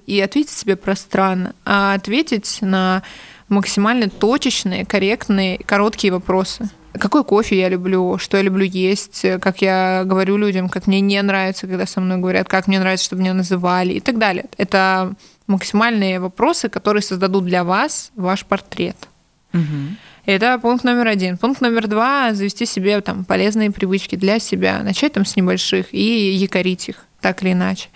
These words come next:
Speaker 1: Пункт номер три: создать себе свой кодекс, который вы не предадите и не закончите. И последнее — написать, ну,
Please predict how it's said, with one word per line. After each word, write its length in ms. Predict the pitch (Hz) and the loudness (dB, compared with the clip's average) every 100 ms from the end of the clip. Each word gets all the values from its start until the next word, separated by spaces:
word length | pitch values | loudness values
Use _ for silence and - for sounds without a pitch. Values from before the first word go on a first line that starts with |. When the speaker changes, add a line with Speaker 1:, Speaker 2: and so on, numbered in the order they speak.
| - - - | -20 -20 -8
Speaker 1:
Пункт 240 | - 226 - | -2 0 2
номер 240 | 220 214 | 2 2
три: 200 | 208 233 | 0 -2
создать 340 | 269 190 202 - | 0 0 0 2
себе 260 | 190 185 | 0 0
свой 240 | - 190 180 | 0 0 0
кодекс, 420 | 202 233 214 - | 0 0 -2 -4
который 400 | - - 196 196 | -4 0 2 2
вы 360 | 175 185 208 | 0 0 2
не 580 | 190 180 180 190 190 190 214 214 - - | 2 2 2 0 0 -2 -4 -8 -10 -4
предадите 600 | 185 180 185 208 - 185 | -2 0 0 0 -2 0
и 100 | 190 | 2
не 180 | 185 | 0
закончите. 580 | 175 170 185 185 - - - - - - - - | 0 -2 -4 -4 -6 -16 -20 -20 -20 -20 -20 -8
И 260 | - 208 202 | 0 2 0
последнее — 840 | 208 196 - 214 254 220 190 185 - - | 0 -2 0 0 2 2 0 -2 -8 -8
написать, 500 | 196 208 202 233 240 | 0 0 2 0 0
ну, 300 | 214 208 | 0 0